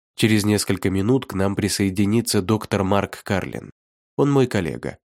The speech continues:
Девушка бросила на полицейского быстрый взгляд, и Аксель считал удивление. Она явно не ожидала увидеть перед собой молодого мужчину с такой внешностью. Её глаза расширились,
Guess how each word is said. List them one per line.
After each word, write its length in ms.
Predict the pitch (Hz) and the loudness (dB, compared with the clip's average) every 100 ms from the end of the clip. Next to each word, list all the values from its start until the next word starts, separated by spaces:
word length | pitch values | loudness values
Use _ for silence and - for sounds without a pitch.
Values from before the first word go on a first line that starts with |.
| _ _ _ _ | _ _ _ _
Девушка 480 | 107 117 123 120 123 | -2 2 4 2 0
бросила 440 | 110 117 - 110 104 | 2 2 2 2 2
на 120 | 104 | 0
полицейского 760 | 110 113 113 101 87 92 87 | 0 0 0 -2 -2 -2 -2
быстрый 400 | 87 104 - 92 | 0 -2 0 -4
взгляд, 460 | 82 87 110 120 101 | -2 -2 0 0 0
и 20 | |
Аксель 500 | 90 107 - 104 98 - | 0 0 0 -2 -4 -6
считал 540 | - - 113 110 104 | -6 -2 0 0 0
удивление. 720 | 101 110 120 117 82 65 64 _ _ - | 0 -2 0 0 -2 -6 -10 _ _ -2
Она 200 | 98 135 | 2 4
явно 340 | 156 156 147 | 4 2 0
не 160 | 143 139 | 2 2
ожидала 480 | 110 110 117 127 | 2 0 0 2
увидеть 460 | 123 107 123 123 - | 2 2 0 -2 0
перед 260 | 107 98 - | 0 0 0
собой 340 | 98 92 104 | -2 2 2
молодого 560 | 98 95 87 101 95 85 | 2 0 2 0 0 -2
мужчину 640 | 76 - - 104 110 - _ | -4 -4 -2 -2 -2 -6 _
с 100 | - | -6
такой 340 | - 92 101 104 | -2 2 2 2
внешностью. 760 | 107 87 - 67 - - 50 _ _ _ _ - | -2 -4 -4 -10 -10 -12 -14 _ _ _ _ 0
Её 220 | 104 151 | 4 4
глаза 360 | 147 147 131 143 | 4 2 2 0
расширились, 760 | 143 - 101 92 90 90 - | 0 0 0 0 0 -2 -8